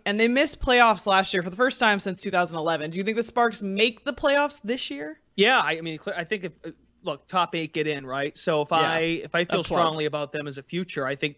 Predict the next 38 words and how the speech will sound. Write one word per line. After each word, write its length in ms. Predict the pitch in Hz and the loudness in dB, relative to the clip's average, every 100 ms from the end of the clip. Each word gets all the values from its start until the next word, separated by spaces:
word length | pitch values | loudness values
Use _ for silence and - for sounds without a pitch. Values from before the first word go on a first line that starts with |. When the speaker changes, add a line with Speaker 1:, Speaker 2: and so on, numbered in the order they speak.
| _ | _
Speaker 2:
they're 160 | 151 135 | -8 -4
de-, 160 | 160 160 | -4 -2
they're 180 | 151 | -4
definitely 500 | 139 160 180 165 139 | 0 0 0 -6 -8
viable. 560 | 123 139 165 127 117 117 _ _ _ _ - | -8 -6 -6 -6 -10 -14 _ _ _ _ -8
Speaker 1:
Mm-hmm. 60 | 143 135 127 151 | -2 -2 -2 -6
Speaker 2:
Um, 200 | 127 127 _ _ _ _ | -10 -16 _ _ _ _
Tol-, 420 | 175 196 190 170 - | 2 4 4 0 -4
Tolliver 480 | 185 175 180 170 170 | 0 2 2 0 -2
was 160 | 160 | -2
someone 260 | - 165 160 | -2 0 -2
who, 160 | 160 151 | -4 -4
who 160 | 170 | -2
impressed 360 | 151 165 160 - | -2 -2 -2 -2
me 60 | |
last 300 | 151 156 - | -2 -2 -2
year. 220 | 160 156 - _ _ _ 165 | -4 -4 -6 _ _ _ -2
They 140 | 170 | 0
will 300 | 156 196 196 | 4 4 4
miss, 460 | 180 175 - - - | 2 0 -2 -6 0
uh, 200 | 156 151 | 2 0
th-, 120 | 151 | -2
they 140 | 160 | -6
did 220 | 151 185 180 | 0 0 0
lose 160 | 170 | -2
a 60 | 165 - | -2 -4
little 160 | 170 156 | -2 2
bit 220 | 156 156 | 2 2
in 60 | |
their 120 | 151 135 | -2 -2
backcourt, 580 | 147 143 - 143 139 | 0 -2 -2 -2 -2
which, 260 | - 139 - _ | -6 -10 -12 _
which 180 | 143 156 | -10 -8
is, 240 | 139 139 _ - | -10 -12 _ -10
which 180 | 151 | -6
is 120 | 160 156 | -4 0
a 40 | |
little 480 | 180 202 180 165 | 4 6 4 2